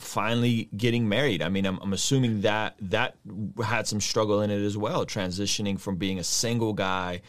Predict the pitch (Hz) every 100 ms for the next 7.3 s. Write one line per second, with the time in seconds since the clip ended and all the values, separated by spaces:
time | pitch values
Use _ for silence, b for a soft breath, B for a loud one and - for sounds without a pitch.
0 | B B B B 117 120 117 110 104 98
1 | 117 117 104 87 107 113 - 95 101 95
2 | 90 - - 120 113 101 92 - - 101
3 | 113 120 107 98 95 104 120 113 101 -
4 | 98 92 101 120 117 101 - 135 135 104
5 | 104 b b b - 107 110 123 113 98
6 | 90 101 98 104 107 104 98 - 110 107
7 | 95 87